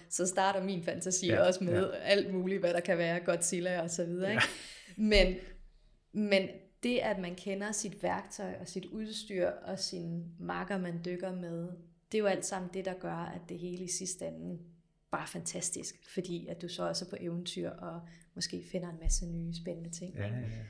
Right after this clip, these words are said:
Speaker 2: Og apropos Godzilla, fordi nogle gange så er der jo en lille Godzilla dernede.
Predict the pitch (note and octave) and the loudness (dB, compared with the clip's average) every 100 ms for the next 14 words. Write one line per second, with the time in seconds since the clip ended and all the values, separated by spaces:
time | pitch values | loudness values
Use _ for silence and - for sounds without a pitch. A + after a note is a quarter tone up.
0 | - - - - _ _ - B2 G#2+ A#2 | -12 -12 -12 -18 _ _ 0 4 6 6
1 | A2+ B2 A#2 A#2 - - A2+ A#2 A#2 G#2+ | 4 4 6 6 6 6 4 2 0 2
2 | A2 A#2 A2+ G#2+ - - A2+ B2 A2 G#2+ | 4 4 4 2 0 2 4 6 6 4
3 | A2 A2 G2+ - A2+ A#2 F#2+ G#2+ A2 | 2 2 0 2 4 4 2 0 -2